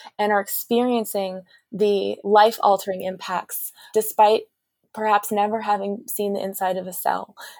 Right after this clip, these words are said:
And I think that is something that we cannot lose sight of in the midst of, you know, our, our conversations about the criminal justice system. You know, meanwhile, uh, you know, women, of course, are being incarcerated at a rate that is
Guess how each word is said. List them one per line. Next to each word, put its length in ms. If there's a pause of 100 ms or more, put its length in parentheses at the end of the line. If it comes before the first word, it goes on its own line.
(120)
And 140
I 100
think 300
that 260
is 180
something 360
that 160
we 160
cannot 680 (100)
lose 880 (100)
sight 460
of 340
in 160
the 80
midst 360
of, 260
you 100
know, 160
our, 400
our 140
conversations 720
about 200
the 60
criminal 240
justice 360
system. 400 (300)
You 80
know, 100
meanwhile, 680
uh, 40
you 100
know, 100
women, 260
of 100
course, 240
are 80
being 180
incarcerated 880 (280)
at 200
a 80
rate 380
that 260
is 140